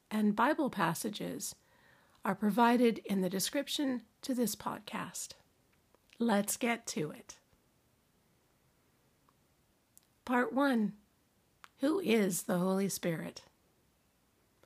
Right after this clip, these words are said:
In the book by Jones and Lakeland, they identify six marks of the Holy Spirit. Another way to put this is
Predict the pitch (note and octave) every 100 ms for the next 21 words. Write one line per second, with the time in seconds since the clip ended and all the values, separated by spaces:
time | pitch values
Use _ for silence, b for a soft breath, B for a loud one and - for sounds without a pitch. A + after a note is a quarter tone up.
0 | b b b b C4+ C#4+ D#4 F4+ - C4+
1 | G#3 A#3 A3+ A3+ G#3 G3+ G#3 G#3 - C#4+
2 | A#3+ F3+ b b b b b B3+ A3 A3+
3 | A3 B3+ C4+ C4 A3 G3+ G3+ G#3 G#3 -
4 | D4+ D4 - A3+ G#3+ A3+ F#3 - - -
5 | - _ G#3+ G3+ G3+ G3 F#3+ G3+ - A#3+
6 | A3 - - - _ _ _ _ _ _
7 | _ _ - A#3+ C#4 C#4 B3+ A3+ G#3+ B3+
8 | A#3+ - G#3+ G3+ - A3+ G3+ G3+